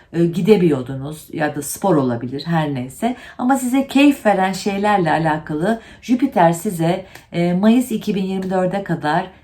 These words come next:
güzel şanslar, fırsatlar verecek. İşte çocuk teması, aşk teması, tutku teması, onlar için oldukça, e, gökyüzü sizi destekliyor.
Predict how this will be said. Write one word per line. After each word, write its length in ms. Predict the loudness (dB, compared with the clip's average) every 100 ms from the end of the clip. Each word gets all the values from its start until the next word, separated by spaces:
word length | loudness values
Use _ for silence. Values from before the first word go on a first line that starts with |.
| _
güzel 340 | -2 4 4 4
şanslar, 580 | 0 -2 -2 -2 -4
fırsatlar 720 | -4 -6 -2 -2 0 0 0 0
verecek. 460 | -4 -4 -6 -6
İşte 180 | -8 -8
çocuk 380 | -2 -2 -2 -2
teması, 580 | -2 -2 -6 -8 -6 0
aşk 300 | 0 -2 -4
teması, 500 | -2 -2 -4 -6 -6
tutku 380 | -6 -8 -8 -4
teması, 680 | -4 -4 -6 -6 -4 -4 -8 -20 -10
onlar 280 | 0 4 4
için 440 | 2 -4 -6 -6 -14 _ -2
oldukça, 760 | 0 0 -4 -4 0 0 0
e, 360 | -4 -4 -4 -4
gökyüzü 480 | -2 -4 -2 -6 -6
sizi 340 | -6 -4 -2
destekliyor. 760 | -2 -4 -6 -6 -4 -2 -2